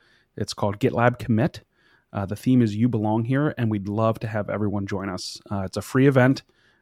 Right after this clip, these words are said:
Uh, it's over twenty-four hours to make it time zone friendly for everyone. Uh, and if you just Google GitLab Commit,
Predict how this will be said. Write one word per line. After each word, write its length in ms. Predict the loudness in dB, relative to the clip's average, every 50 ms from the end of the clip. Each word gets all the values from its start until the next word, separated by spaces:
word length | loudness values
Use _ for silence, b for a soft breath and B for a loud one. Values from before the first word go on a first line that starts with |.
| _ -12 -10
Uh, 40 | -10
it's 140 | -10 -8 -2 0
over 180 | 2 2 2
twenty-four 460 | 2 2 2 4 4 4 4 2 4
hours 260 | 4 4 4 4 2 2
to 80 | 0 0
make 120 | 0 0
it 100 | -2 -6
time 240 | -4 -2 0 0 2
zone 200 | 2 2 0 2
friendly 300 | 2 2 2 4 4 2
for 160 | 4 4 4
everyone. 440 | 4 4 4 4 4 4 4 2 0 _ _ _ _ _ _ _ _ _ _ -6
Uh, 160 | -4 -2 -2 -2
and 100 | -2 -2
if 80 | 0 0
you 80 | 0
just 260 | 0 0 -4 -4 0
Google 440 | 0 2 2 4 4 2 2 0 -2 _ -10 -2
GitLab 540 | 0 0 2 2 4 4 6 6 4 2 -4
Commit, 420 | -4 0 2 4 4 4 4 0